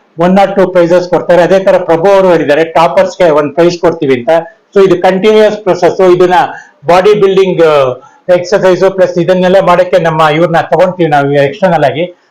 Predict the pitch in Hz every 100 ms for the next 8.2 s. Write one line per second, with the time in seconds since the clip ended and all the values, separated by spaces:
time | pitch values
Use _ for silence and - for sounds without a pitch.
0 | - 180 180 - 185 170 208 214 202 185
1 | 196 180 143 143 202 202 190 196 185 185
2 | 170 156 185 - _ - 180 175 175 165
3 | 160 180 196 202 196 170 165 170 190 185
4 | 135 151 175 156 156 160 135 147 175 175
5 | _ _ 175 175 175 160 160 151 160 -
6 | 202 190 180 170 185 185 160 165 151 175
7 | 170 170 175 175 143 170 156 156 143 143
8 | 165